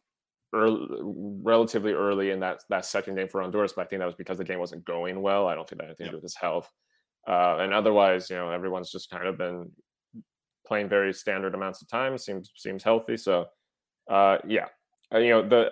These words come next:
Speaker 1: o-, of all the players that, that have played so far, and we'll see, we'll see how Bondy does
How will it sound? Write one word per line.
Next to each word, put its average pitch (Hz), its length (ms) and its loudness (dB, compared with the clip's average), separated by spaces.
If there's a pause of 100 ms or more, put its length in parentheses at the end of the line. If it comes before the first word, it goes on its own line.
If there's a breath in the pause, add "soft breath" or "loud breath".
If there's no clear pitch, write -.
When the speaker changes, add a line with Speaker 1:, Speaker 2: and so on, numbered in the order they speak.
Speaker 1:
o-, - 220 4
of 127 100 6
all 147 120 10
the 143 120 6
players 123 640 6
that, 98 380 2
that 95 240 0 (260)
have 98 260 -2
played 123 220 2
so 107 140 -6
far, 92 240 -2
and 90 100 -8
we'll 92 120 -4
see, 90 360 -10 (120)
we'll - 120 -14
see 92 220 -12
how 85 400 -6 (440)
Bondy 90 500 -6 (200)
does 87 360 -4